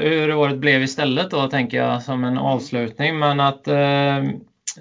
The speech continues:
Speaker 1: jag tänker mig som sagt en lite mer kronologisk för att få en uppfattning om hur allt började och hur det har utvecklat sig för och så. Du har gjort
Speaker 2: Det är
Speaker 1: en
Speaker 2: bra
Speaker 1: hel
Speaker 2: för
Speaker 1: del
Speaker 2: mig, för, det är bra för mig, för jag gillar symmetri. Vi tar, börjar från början.
Speaker 1: <laughs> Ja, det är bra.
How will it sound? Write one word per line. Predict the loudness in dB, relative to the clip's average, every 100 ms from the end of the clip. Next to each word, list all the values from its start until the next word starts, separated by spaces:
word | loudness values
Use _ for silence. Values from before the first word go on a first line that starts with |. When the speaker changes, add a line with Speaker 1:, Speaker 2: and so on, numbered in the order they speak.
| -16 -12 -6
Speaker 1:
jag | 2
tänker | 2 2
mig | 0
som | 0 0
sagt | 0 0
en | 0 0 0 -2
lite | -2 -2
mer | -2
kronologisk | 0 0 4 6 6 4 0 -2 -6
för | -4
att | -2
få | -2
en | 0
uppfattning | -2 0 -2 0 0
om | 2 2
hur | 2
allt | 2 0
började | 0 2 2 2 2
och | 2
hur | 2
det | 2
har | 0
utvecklat | -2 -4 -4 -4 -4
sig | -4
för | -2 0
och | 0 -2
så. | -2 0 2 0 -2 -18 -20 -20 _
Du | 0
har | 4
gjort | 6
Speaker 2:
Det | 6
är |
Speaker 1:
en | 6
Speaker 2:
bra | 4
Speaker 1:
hel | 4
Speaker 2:
för | 4
Speaker 1:
del | 4
Speaker 2:
mig, | 2
för, | -6 -14 -14 -20 -20 _
det | -6
är | -4
bra | -2
för | -4 -6
mig, | -10
för | -6
jag | -6
gillar | -4 -6
symmetri. | -6 -10 -10 -10 -10
Vi | -8
tar, | -4
börjar | 2 2
från | 2
början. | -2 -2 -4 _ _
Speaker 1:
<laughs> | -20 -6
Ja, | 2 4 4 2 -4 -2 0
det | 0
är |
bra. | 0 -2 -4